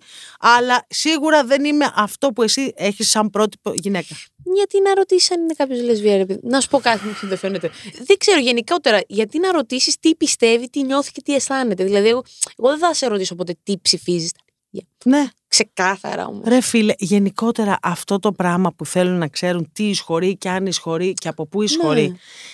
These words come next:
Speaker 1: για μένα στην Ελλάδα είναι ότι, και ξέρεις κάτι, το λένε και με μεγάλη άνεση. Και αυτό είναι
Speaker 2: Ναι.
Speaker 1: που με εκνευρίζει και πολύ
Speaker 2: Ότι
Speaker 1: περισσότερο.
Speaker 2: αυτό είναι το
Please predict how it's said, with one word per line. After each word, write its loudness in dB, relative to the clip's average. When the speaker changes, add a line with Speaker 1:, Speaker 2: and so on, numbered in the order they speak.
Speaker 1:
για 2
μένα 2
στην -2
Ελλάδα 2
είναι 4
ότι, 0
και -6
ξέρεις 4
κάτι, -4
το -4
λένε 0
και -8
με -2
μεγάλη 0
άνεση. -2
Και -2
αυτό 2
είναι 6
Speaker 2:
Ναι. 6
Speaker 1:
που 8
με 8
εκνευρίζει 2
και -4
πολύ 2
Speaker 2:
Ότι -4
Speaker 1:
περισσότερο. 4
Speaker 2:
αυτό -4
είναι 2
το 0